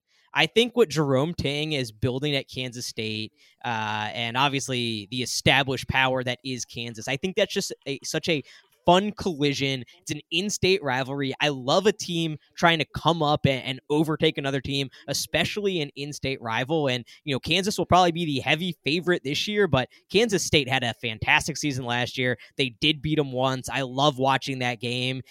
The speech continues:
And, uh, I think that's the rivalry I'm actually most excited for in all of college basketball right now. <laughs> Brian, is that insane?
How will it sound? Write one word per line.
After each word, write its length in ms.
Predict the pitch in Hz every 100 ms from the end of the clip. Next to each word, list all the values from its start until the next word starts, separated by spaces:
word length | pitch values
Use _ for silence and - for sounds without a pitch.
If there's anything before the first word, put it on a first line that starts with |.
| -
And, 200 | 151 156
uh, 140 | 170 151
I 80 | 147
think 220 | - 262
that's 160 | 269 -
the 100 | 208
rivalry 480 | 135 170 190 175 196 113
I'm 200 | 147 202
actually 300 | 208 208 165
most 280 | 139 165
excited 320 | 165 - 156 156
for 340 | - 160 160 160 - _
in 140 | 180 175 -
all 240 | 147 180
of 120 | 175
college 360 | 160 180 185 135
basketball 460 | 127 196 - 156
right 180 | 120 120
now. 140 | 131 123
<laughs> 100 | 156
Brian, 260 | 170 175
is 100 | 135
that 220 | 143 180 -
insane? 600 | 185 - 120 165 226